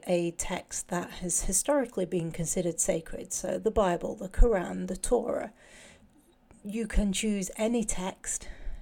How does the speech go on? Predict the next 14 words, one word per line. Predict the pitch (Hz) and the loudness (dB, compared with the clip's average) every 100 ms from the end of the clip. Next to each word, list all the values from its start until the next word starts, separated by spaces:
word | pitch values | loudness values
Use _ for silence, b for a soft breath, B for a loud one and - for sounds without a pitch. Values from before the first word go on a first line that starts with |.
| - 208 | -8 -2
and | 185 180 170 170 - - | 0 0 0 -2 -6 -6
through | - 214 202 190 | -8 -4 -2 0
your | 185 180 180 | 4 2 2
reading | 214 185 233 185 190 - - | -4 -4 -6 -6 -10 -12 -8
make | 185 180 - | -6 -6 -10
it | - - | -6 -4
sacred. | - 190 - - - B B B B - | -4 -6 -12 -10 -12 B B B B -4
And | 202 185 175 170 170 - _ _ _ _ _ - _ _ - | 0 2 2 -2 -4 -10 _ _ _ _ _ -20 _ _ -12
rather | 214 208 202 190 190 | -2 2 4 2 2
than | 185 180 | 2 2
assuming | 202 180 - 214 202 190 175 175 175 170 - | 0 0 -2 -2 0 2 2 0 -2 -6 -6
that | 175 - _ - 190 | -6 -6 _ -12 0
the | 180 | 0
text | 165 - 214 - - | 2 -6 -6 -8 -12